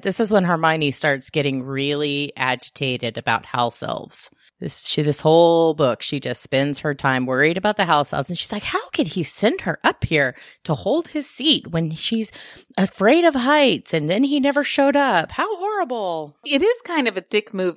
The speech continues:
Speaker 2: if he knows that she's afraid of heights, but if she's only supposed to always say yes and, you know, whatever, maybe she never mentioned that she is petrified of going up there.
Speaker 1: Well, he never showed
Speaker 2: Yeah.
Speaker 1: up, so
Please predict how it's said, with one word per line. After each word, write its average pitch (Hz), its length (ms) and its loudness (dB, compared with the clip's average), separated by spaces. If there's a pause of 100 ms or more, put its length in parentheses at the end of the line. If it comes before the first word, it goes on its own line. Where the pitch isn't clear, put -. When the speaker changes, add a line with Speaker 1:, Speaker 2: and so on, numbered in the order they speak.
Speaker 2:
if 185 140 -2
he 170 140 -6
knows 151 340 -2
that - 140 -4
she's 139 200 -8
afraid 131 280 -4
of - 80 -14
heights, 113 280 -10
but 196 160 -2
if 202 60 0
she's 240 300 0 (360)
only 214 580 0
supposed 196 560 -2
to 170 320 -2
always 190 340 2
say 175 200 2
yes 156 400 2
and, 135 240 -8 (140)
you 170 100 -8
know, 156 100 -4
whatever, 151 600 0
maybe 175 320 0
she - 180 -4
never 170 260 0
mentioned 156 540 -2
that 139 140 -2
she 143 240 -4
is 139 240 -4
petrified 143 580 -2
of 131 80 -16
going 120 240 -6
up 123 200 -6
there. - 160 -14
Speaker 1:
Well, 208 100 2
he 262 120 0
never 277 220 0
showed 262 260 0
Speaker 2:
Yeah. 240 120 0
Speaker 1:
up, - 160 -10
so 151 360 0